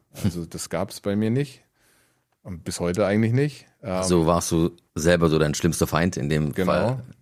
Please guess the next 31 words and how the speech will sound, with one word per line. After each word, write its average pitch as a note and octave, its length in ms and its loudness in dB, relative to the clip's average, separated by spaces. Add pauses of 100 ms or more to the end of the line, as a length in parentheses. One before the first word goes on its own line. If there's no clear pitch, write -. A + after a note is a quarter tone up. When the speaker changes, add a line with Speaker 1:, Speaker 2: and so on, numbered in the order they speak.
(200)
Speaker 2:
Unter E2+ 180 4
Speaker 1:
Größter G2 140 2
Speaker 2:
dein, D#2 100 4
Speaker 1:
Kritiker. G#2 200 0
Speaker 2:
oder E2+ 100 2
dein F2 300 0
größter F#2+ 300 0
Kritiker, G2 400 2
bester - 280 2
Trainer? A2 440 2 (260)
Speaker 1:
Ja, G#2+ 260 2
genau. G2 400 -2 (580)
Das - 140 -12
heißt, F#2 160 -4
mich F#2 160 -4
musste G#2+ 260 -2
man F2+ 160 -2
eigentlich F2+ 320 -4
auch F2+ 140 -6
nie G2 280 0
groß F#2+ 360 -4
kritisieren. F#2 420 -2
Ich F2 140 -8
wusste - 300 -6
alles F#2 220 -8
immer F2 240 -2
selbst. G#2 520 -4 (100)
Also F#2+ 240 -2
im, G2 240 -4
ich G2+ 160 -6
war, G2 220 0